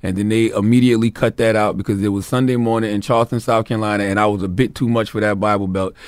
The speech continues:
So they started putting me on Saturdays, seven P M to midnight, and I voice tracked from seven to ten, and then from ten to twelve, I would go live. And I think the best thing that ever happened to me was I did not have any radio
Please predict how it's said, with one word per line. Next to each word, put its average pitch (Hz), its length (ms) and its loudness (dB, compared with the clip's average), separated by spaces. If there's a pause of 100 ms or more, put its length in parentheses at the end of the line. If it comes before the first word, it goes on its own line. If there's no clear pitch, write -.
(140)
So 110 120 -4
they 107 80 2
started 113 240 0
putting 117 180 0
me 117 80 0
on 107 140 0
Saturdays, 117 760 0 (300)
seven 135 360 2
P 127 200 2
M 117 320 0 (320)
to 131 100 0
midnight, 110 500 0
and 98 120 -4
I 98 80 0
voice 120 260 2
tracked 123 260 -2
from 110 140 -6
seven 123 320 -2
to 113 60 -2
ten, 117 260 -2
and 104 80 -2
then 107 60 -4
from 104 120 -4
ten 127 200 0
to 120 60 -2
twelve, 120 320 2
I 113 80 0
would 107 160 -2
go 110 120 0
live. 107 540 2 (360)
And 110 80 0
I 117 60 4
think 120 180 0
the 113 100 2
best 135 340 2
thing 139 140 2
that 127 120 4
ever 120 160 4
happened 123 320 2
to 110 60 0
me 107 180 2
was 104 280 0 (560)
I 117 120 4
did 117 200 2
not 117 280 2
have 117 340 0
any 123 320 0 (100)
radio 107 680 0